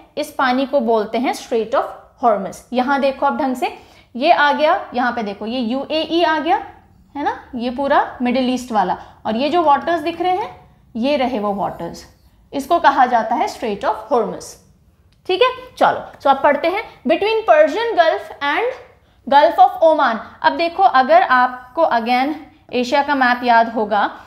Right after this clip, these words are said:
तो यहाँ पे आता है पर्शियन गल्फ, this is called Persian Gulf,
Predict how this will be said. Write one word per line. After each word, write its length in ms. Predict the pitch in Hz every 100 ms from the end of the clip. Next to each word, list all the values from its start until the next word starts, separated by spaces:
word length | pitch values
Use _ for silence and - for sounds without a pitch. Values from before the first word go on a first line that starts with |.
| _ _ _
तो 420 | 302 285 285 427 - - _ _ 220
यहाँ 460 | 247 262 320 359
पे 80 | 381
आता 340 | 359 269 - 392
है 160 | 370
पर्शियन 600 | 392 311 254 233 254 262
गल्फ, 300 | 247 196 -
this 180 | 226 262
is 80 | 262
called 260 | 285 294
Persian 380 | 269 233 240 302
Gulf, 180 | 302 427